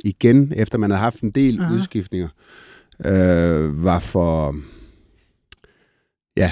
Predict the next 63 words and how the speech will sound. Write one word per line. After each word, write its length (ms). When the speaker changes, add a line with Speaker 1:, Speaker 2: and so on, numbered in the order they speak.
Speaker 1:
det 100
var 60
for 120
problematisk. 640
Men 60
Speaker 2:
Altså, 120
Speaker 1:
jeg 60
ved 80
ikke, 100
du 100
kan, 160
hvad, 100
hvad 160
Speaker 2:
altså, 140
Speaker 1:
tænker 200
du 120
om 120
det? 120
Speaker 2:
Jamen, 180
jeg 100
synes, 160
den 140
er 40
helt 260
vild. 180
Jeg 120
har 80
jo 80
også 180
den 140
særlige 340
baggrund, 440
at 60
jeg 100
er 40
fra 160
Farum, 520
altså, 320
og 100
har 260
Speaker 1:
Ja. 240
Speaker 2:
levet 260
med 140
en, 180
øh, 100
borgmester, 440
Brixtofte, 640
som 160
jo 80
blandt 220
andet, 420
øh, 120
også 280
kom 220
til 220
at, 300
øh, 60
lave 220
nogle, 340
øh, 380
nogle, 240
øh, 160
udskrivninger 720